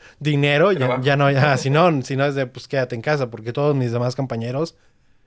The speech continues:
Speaker 1: eh, creo que nomás somos tres los que estamos trabajando y, y sí es de todos en la noche, en la mañana son los gerentes los que están en el hotel, así que...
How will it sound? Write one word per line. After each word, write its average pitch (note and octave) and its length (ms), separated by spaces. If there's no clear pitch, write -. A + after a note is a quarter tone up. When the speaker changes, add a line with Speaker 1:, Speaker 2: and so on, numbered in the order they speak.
Speaker 1:
eh, G#2+ 320
creo B2 120
que C3+ 80
nomás B2+ 220
somos C3+ 240
tres C3 240
los C3+ 100
que - 60
estamos C3 260
trabajando B2 600
y, A#2+ 60
y F#2 300
sí A2+ 200
es A2 100
de G2+ 200
todos B2+ 280
en A#2 80
la A2 80
noche, A#2 320
en B2 100
la A#2+ 80
mañana A#2+ 380
son B2+ 180
los B2+ 140
gerentes A#2+ 320
los A#2 100
que A2+ 80
están A#2+ 160
en A#2+ 60
el A#2 80
hotel, D3 240
así B2 180
que... C3+ 260